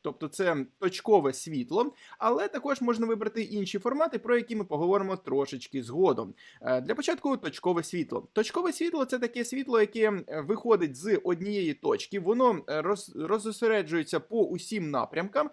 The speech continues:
і це щось на кшталт, е, ліхтаря. Тобто от ви йдете по вулиці, ви бачите ліхтар, коли він світить, він, е, в-, відштовхує світло в усі боки. Тут, відповідно, те саме. Просто є точка, і в усі боки відштовхується світло.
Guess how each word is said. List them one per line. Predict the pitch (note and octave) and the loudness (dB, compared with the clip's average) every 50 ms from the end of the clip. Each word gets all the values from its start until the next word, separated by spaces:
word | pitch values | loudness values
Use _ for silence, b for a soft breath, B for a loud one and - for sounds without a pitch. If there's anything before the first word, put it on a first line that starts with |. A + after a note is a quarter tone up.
| B B B B | B B B B
і | - C4+ C#4+ - | -2 -2 0 0
це | - - - D4 D4 D4+ C4+ | -2 -4 -2 -2 0 0 -2
щось | - - C4 C4 B3 A#3 | -2 -2 -4 -2 -2 -2
на | G#3+ G3+ | -4 -4
кшталт, | G#3 - - G#3+ G#3+ G#3+ G#3 G#3 - G3 | -4 2 6 6 8 8 6 4 0 -2
е, | F#3 F3+ E3+ | 0 0 0
ліхтаря. | E3+ F3+ F3 - - G#3 G3+ F3+ C3+ A2+ - - | -2 -4 -6 -2 0 2 4 4 4 2 0 -6
Тобто | C#3 - - F#3 | -12 -6 -4 -2
от | F#3 F3+ F3+ | -2 -2 -2
ви | F3+ G#3 G#3 F#3+ | -2 -2 0 0
йдете | F3 E3 E3+ F3 F3 F3+ | -2 -2 -2 -4 -4 -4
по | F3 - B3+ | -6 -8 -4
вулиці, | D4 E4 E4+ D#4+ D4+ A#3+ - A3 | -2 0 0 0 0 -2 -2 -2
ви | F#3+ F3 | -2 0
бачите | F#3 F3+ E3+ - - G3 F#3+ | 0 0 0 -2 -4 -4 -4
ліхтар, | G3 G3 - - C#4+ C#4+ B3 - - - _ | -4 -4 0 2 2 2 2 0 -4 -10 _
коли | A3 A#3 B3+ C4 A3+ | -4 -2 0 0 -2
він | E3 F3 G3+ G3+ F3+ - - | -2 -2 -4 -4 -4 -6 -8
світить, | - - A3+ C#4 D#4 - B3+ F#3 F3 | -10 -8 -6 -6 -4 -4 -4 -4 -4
він, | F#3+ B3 B3 G#3+ | -4 -2 -2 -2
е, | - | -4
в-, | - D3+ D3 C#3+ C#3+ C#3 C#3+ D3 D3+ - - - D3+ | -4 -4 -4 -4 -4 -6 -8 -10 -16 -18 -18 -14 -12
відштовхує | F#3 F3 - - A3+ G#3 F#3+ - F3+ F3 | -12 -12 -2 2 2 2 4 4 2 0
світло | - A#3+ C4+ C4 C4 B3+ A3 F3+ - | 0 -2 -4 0 2 2 0 0 -2
в | - B2+ F3 B3+ A#3 | -8 -6 -6 -4 -4
усі | - - E3 - - - G3 G3+ F#3+ - - C#3 C3 - - _ | -4 -6 -8 -8 -8 -6 -4 -4 -4 -4 -6 -10 -14 -16 -18 _
боки. | - C#3 C3+ C3 F3 F3+ F3+ - D#3 A2+ B B B B B B - | -8 -8 -6 -4 -6 -6 -2 -2 -2 -2 B B B B B B -2
Тут, | D4 D4+ C#4+ | -2 -2 0
відповідно, | G#3+ G3 D#3 - F#3 F3+ G#3 A#3 G3+ G3+ F3 | -4 -6 -4 -2 -2 -2 -2 -2 -2 -4 -4
те | - - E3 D#3+ | 0 0 0 0
саме. | - - E3+ C3+ A#2 A2+ - - | 0 0 0 0 0 -2 -4 -2
Просто | F#3 F#3+ F#3 F#3 - G3 | -2 -2 -2 -2 -4 -4
є | G3+ A3 | -2 -2
точка, | A3+ - E4+ F4 - - C4 | -2 -2 -4 -6 -4 -4 -4
і | A#3 - - A3 G#3+ | -4 -4 -4 -6 -4
в | F#3 A#3 | -4 -4
усі | A3+ - - - A3 G3 C#3 | -6 -6 -6 -6 -4 -4 -2
боки | B2 C3 C3 - B3+ C4 C#4 | -2 -2 -4 -2 -2 -4 -2
відштовхується | G3+ C#3 - - - E3+ D#3+ - - D3+ D3 - - C#3 | -4 -6 -8 -6 -4 -4 -4 -2 -4 -4 -4 -4 -8 -10
світло. | - - F3 F#3 D3+ - - - - - | -10 -8 -6 -6 -6 -6 -6 -8 -10 -12